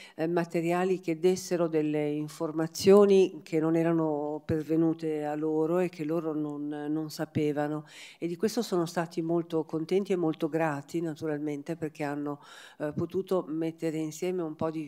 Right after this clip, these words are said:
frammenti mancanti. Ho composto sostanzialmente, per esempio, un dossier di tutto quello che era stato scritto sulla, sulla vicenda, di tutto quello che è stato il, il frutto, il risultato delle,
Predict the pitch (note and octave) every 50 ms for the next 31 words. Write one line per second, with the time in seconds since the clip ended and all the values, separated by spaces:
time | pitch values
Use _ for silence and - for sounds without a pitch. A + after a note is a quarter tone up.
0 | - - - D#3+ D#3+ D#3+ E3 D#3+ D#3+ D#3+ D#3 D#3 D3+ D3+ D#3+ D3+ D3+ D3 D3 B2
1 | C#3+ D#3 D#3 D#3 D3+ D3+ D3+ D#3+ D3 C#3 D3 D3 D3 D3 - - F#3+ F#3+ - -
2 | - - - - - - F3 E3+ F3 - F3+ E3+ E3 F3 F#3 F3+ F3+ E3 F3 -
3 | D#3+ D3 - - E3 - - E3 D#3+ D#3 - - E3 D#3+ F3 F3 F3 E3+ E3+ D#3+
4 | D#3 D3+ - - - C#3 C3+ - D#3+ D3+ D#3 D3+ E3 D#3+ D#3+ D#3+ D#3+ E3+ E3+ F3+
5 | E3+ F3+ F3 F3 - - - F#3 E3+ F3 F#3 F#3 - - - - - _ - F3+
6 | F#3 - - A#3+ A#3 - - B3 A#3+ - G#3 G3 F#3 F#3 F#3+ F3+ F#3 F3 E3 D#3
7 | D3 - - E3+ E3+ - E3+ D#3 - - F#3+ F#3+ F3+ F#3 F#3+ E3 D3+ D3+ - -
8 | D#3 D3+ D3+ D3 C#3+ C#3+ C#3+ C#3+ C#3 - - D#3+ D#3+ D#3 D3+ D#3 - - - F3+
9 | E3 D3+ D3+ D#3 D#3 E3 E3+ E3 - G#3 G3+ - F#3+ - F#3+ F#3 F3+ D#3+ E3 -
10 | E3+ D#3 D#3 - D#3 D3+ C#3+ - D#3 D3+ D3 C#3 C3+ C#3+ C#3+ - - E3 C#3+ D3+
11 | F3 F3+ F3 - - D#3 D3+ C#3+ D#3 E3 D#3+ - D#3+ D3+ D#3 - E3+ D#3 D3+ C#3+
12 | C#3 C#3+ D3 C#3+ C#3